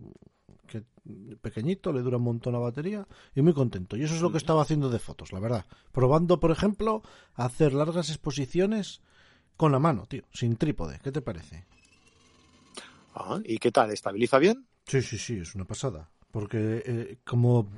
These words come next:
Speaker 2: ¿Hasta
Speaker 1: es
Speaker 2: cuántos segundos?
Speaker 1: Pues mira, te lo voy a decir en directo, porque las tengo aquí, las estoy viendo, y, por ejemplo, mira, esta que tengo aquí, que ahora no podemos enseñar, pero que te puedo decir,
Speaker 2: No.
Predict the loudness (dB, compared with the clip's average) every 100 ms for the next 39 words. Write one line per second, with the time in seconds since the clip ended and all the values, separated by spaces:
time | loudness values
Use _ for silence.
0 | -12 0 4 6 6 6 2 0 -4 -16
1 | -20 -20 -20 -20 _ -2 0 2 0 0
2 | 0 4 6 6 6 2 2 2 -2 -6
3 | -10 -10 -8 -8 -8 -6 -2 -2 -2 -2
4 | -6 -8 -8 -8 -4 -2 2 2 2 -4
5 | -8 _ _ _ _ _ _ _ -4 -2
6 | 0 0 -2 -2 -4 -4 -6 -6 -6 -6
7 | -2 -2 -4 -8 -8 -10 -14 _ _ _
8 | _ _ -10 -10 -8 -6 -4 -4 -4 -2
9 | -2 -4 -6 -2 -2 0 -2 -2 -4 -2
10 | -2 -2 -6 -12 -10 -14 -10 -10 -10 -8
11 | -4 -2 0 -2 -4 -6 -8